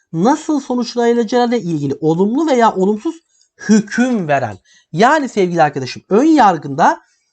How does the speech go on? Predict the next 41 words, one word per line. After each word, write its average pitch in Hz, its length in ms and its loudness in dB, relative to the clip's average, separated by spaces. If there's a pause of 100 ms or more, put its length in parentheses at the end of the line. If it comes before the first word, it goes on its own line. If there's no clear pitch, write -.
henüz 302 360 0
gerçekleşmemiş 185 760 -2
bir 269 60 -2
durum 277 240 4
var. 302 180 4 (600)
Bunun 233 320 0
nasıl 254 260 0
sonuçlanacağıyla 196 680 -4
ilgili 151 140 -6 (140)
iyi 196 200 -2
veya 170 240 2
kötü 349 400 -2 (420)
hüküm 240 420 -2
veriyor. 127 300 -4
Mesela 170 400 -2 (680)
eminim 180 640 2 (100)
yine 180 280 0
sınavı 170 320 -4
kazanamayacak. 139 800 -6 (280)
Şimdi 240 260 -6
sınavı 262 360 -4
kazanamayacak. 208 800 -2
Daha 196 180 2
açıklandı 240 460 -2
mı, 269 80 -2
açıklanmadı. 233 800 -2 (300)
Ama 170 220 2
adam 180 340 0
bu 185 80 -4
konuyla 185 320 -2
ilgili 190 180 -4
emin, 151 520 -2
yani 135 240 -2
hüküm 165 380 -8
vermiş. 120 260 -4
O 135 80 -10
zaman 175 180 -4
bu 180 80 -6
bir 190 120 -4
ön 165 180 0
yargıdır. 117 480 -4